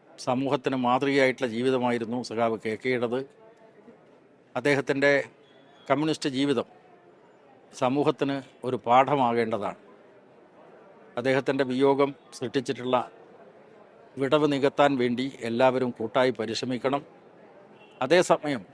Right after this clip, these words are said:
അദ്ദേഹത്തിൻ്റെ ജീവിതം നാട് നൽകിയിട്ടുള്ള മഹത്തായ സന്ദേശം, ആ ജീവിതം തന്നെ ഒരു മാതൃകയാണ്. ആ മാതൃക പിന്തുടർന്നുകൊണ്ട്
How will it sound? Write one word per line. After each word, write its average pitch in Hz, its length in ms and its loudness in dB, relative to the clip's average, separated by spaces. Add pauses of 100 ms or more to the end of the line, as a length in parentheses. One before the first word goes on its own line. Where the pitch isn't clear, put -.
(640)
അദ്ദേഹത്തിൻ്റെ 165 580 2 (100)
ജീവിതം 139 320 2 (960)
നാട് 151 220 8 (100)
നൽകിയിട്ടുള്ള 139 520 4 (200)
മഹത്തായ 127 340 0 (140)
സന്ദേശം, 110 420 -6 (1080)
ആ - 20 4 (120)
ജീവിതം 170 360 2
തന്നെ 156 220 4
ഒരു 143 140 4
മാതൃകയാണ്. 120 580 0 (460)
ആ - 20 6 (140)
മാതൃക 131 400 2
പിന്തുടർന്നുകൊണ്ട് 127 680 -4